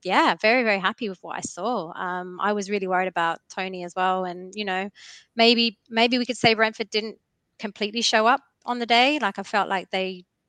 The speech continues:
probably normally show up a little bit more than that. But, you know, I'm not, I'm not gonna, yeah.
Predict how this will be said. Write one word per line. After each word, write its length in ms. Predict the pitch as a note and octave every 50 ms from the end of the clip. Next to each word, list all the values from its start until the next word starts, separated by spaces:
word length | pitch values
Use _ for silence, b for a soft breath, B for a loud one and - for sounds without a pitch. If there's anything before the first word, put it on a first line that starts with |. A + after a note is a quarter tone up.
| _ _ _ _ _ -
probably 400 | - G3+ G3 F#3+ F3+ F#3+ F#3 F3+
normally 560 | F#3 F#3+ F#3 F#3+ F#3+ F#3+ F#3 F#3+ F#3 F3+ F#3
show 240 | - - - G3 F3+
up 100 | F#3 -
a 40 |
little 120 | G3 F#3 F3+
bit 120 | F#3 -
more 200 | F#3 F3+ F#3 F#3+
than 120 | F#3 G3+ G3
that. 300 | G3 F#3+ F#3+ F#3 - -
But, 260 | - F3 F3 E3+ - - _ - B B B B B B B B
you 80 | - G3+
know, 100 | F#3+ F#3+
I'm 180 | F#3 F3+ G3
not, 160 | G3+ F3+ - - -
I'm 100 | F#3+ F3+
not 140 | - -
gonna, 260 | - F3+ E3+ E3+ D#3+ E3 _ _ _ _ _
yeah. 200 | - D3+ - -